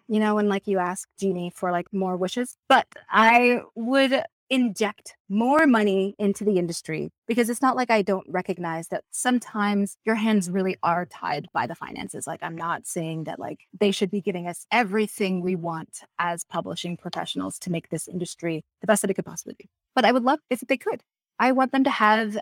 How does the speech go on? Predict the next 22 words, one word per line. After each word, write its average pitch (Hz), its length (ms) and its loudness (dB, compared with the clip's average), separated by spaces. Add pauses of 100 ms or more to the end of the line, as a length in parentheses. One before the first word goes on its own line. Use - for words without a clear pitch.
every 254 420 2
resource 202 720 -4
necessary 180 800 -6 (120)
to 208 200 -2
really 202 380 2
diversify 170 1040 -4 (160)
their 165 320 -2
employees, 160 720 -8 (160)
their 185 120 4
employee 175 360 -4
base. - 400 -12
I 190 100 0
want 196 280 0
them 190 200 0
to 196 80 -4
have 175 300 -4 (120)
every 214 460 0
resource 190 640 -2
possible 165 720 0
to 170 480 0
sort 226 200 0
of 190 160 0